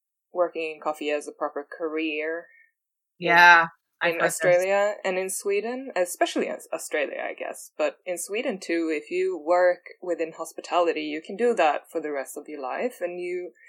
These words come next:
Speaker 1: yeah, it's not gonna be the best pay, but it's still good enough.
Speaker 2: That's a comfortable pay. Yeah.
Speaker 1: And you can definitely, like, reach higher levels because we also have,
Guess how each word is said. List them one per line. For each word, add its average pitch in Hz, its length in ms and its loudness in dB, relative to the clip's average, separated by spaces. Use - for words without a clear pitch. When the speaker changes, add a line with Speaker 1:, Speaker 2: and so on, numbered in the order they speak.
Speaker 1:
yeah, 254 180 2
it's 175 220 0
not 247 160 -2
gonna 196 140 -2
be 170 100 -4
the 156 160 -4
best - 340 -4
pay, 139 300 -8
but 151 100 -6
it's 156 180 -6
still 220 380 -4
good 185 220 0
enough. - 320 -6
Speaker 2:
That's 190 140 -10
a 180 40 -6
comfortable 175 460 -12
pay. 165 400 -10
Yeah. 170 200 0
Speaker 1:
And 202 140 2
you 202 80 0
can 208 120 -6
definitely, 208 540 0
like, 160 260 0
reach 170 300 -8
higher 160 340 0
levels - 560 -4
because - 520 -8
we 190 160 4
also 180 260 4
have, 170 320 0